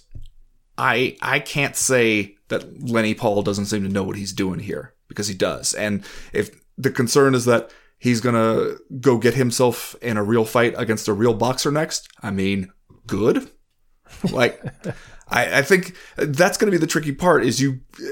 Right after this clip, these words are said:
the way he's doing this, you gotta feel like you're increasing the stakes every time. You, you,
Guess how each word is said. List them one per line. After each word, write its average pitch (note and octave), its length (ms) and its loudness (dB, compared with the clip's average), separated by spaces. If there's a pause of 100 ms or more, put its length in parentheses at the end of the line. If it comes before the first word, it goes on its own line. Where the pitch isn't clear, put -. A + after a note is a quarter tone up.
(220)
the C#3+ 160 0
way E3 240 4
he's D#3 180 0
doing C#3+ 320 2
this, A2 260 0
you C3+ 180 0
gotta E3+ 420 0
feel D#3 560 0
like B2 260 0
you're A#2 460 2
increasing C3+ 640 0
the F#2+ 80 -4
stakes - 440 -2
every - 180 -8
time. - 340 -12 (420)
You, - 180 -4
you, D3+ 280 -6